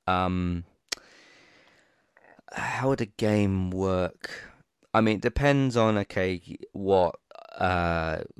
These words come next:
graphic style do you wanna go with? What game type do you wanna go with? Are you looking more of a Telltale thing?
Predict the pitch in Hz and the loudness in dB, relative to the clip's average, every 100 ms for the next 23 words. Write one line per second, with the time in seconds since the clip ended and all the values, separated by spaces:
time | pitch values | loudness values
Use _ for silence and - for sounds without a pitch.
0 | - - 104 107 113 - - 104 104 101 | -20 -2 0 2 -2 -4 0 2 2 0
1 | 104 104 98 101 101 101 101 98 87 - | 0 -2 0 0 2 2 0 -2 -2 -6
2 | - 90 87 87 - - 107 - 101 104 | -4 -4 -2 -4 -4 -4 -4 -4 -4 -2
3 | 104 92 98 98 98 98 95 - 92 90 | 0 0 0 2 0 0 -2 -6 -4 -4
4 | 87 92 90 95 92 85 87 82 - - | -4 -6 -4 -4 -2 -2 -2 -4 -6 0
5 | 123 127 131 123 120 123 123 120 120 120 | 2 2 0 -2 -2 0 2 2 0 -4